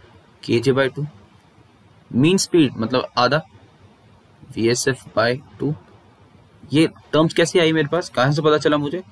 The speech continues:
क्योंकि हमने क्या discuss किया था starting में यहाँ पर, कि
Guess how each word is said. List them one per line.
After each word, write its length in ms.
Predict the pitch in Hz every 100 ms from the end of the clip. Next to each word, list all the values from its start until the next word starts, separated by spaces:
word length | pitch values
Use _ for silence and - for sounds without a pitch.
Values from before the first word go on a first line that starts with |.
| _ _
क्योंकि 160 | 120 123
हमने 220 | 135 139
क्या 200 | 131 151
discuss 340 | 143 135 156
किया 160 | - 143
था 100 | 135
starting 360 | - 135 139 143
में 80 | - _ - _ - _ _ _ _ _ _ - - - _ _ _ _ _ _ _ _ _ - _ - 113
यहाँ 140 | 117
पर, 120 | 127 151 - - - - -
कि 320 | 131 135 127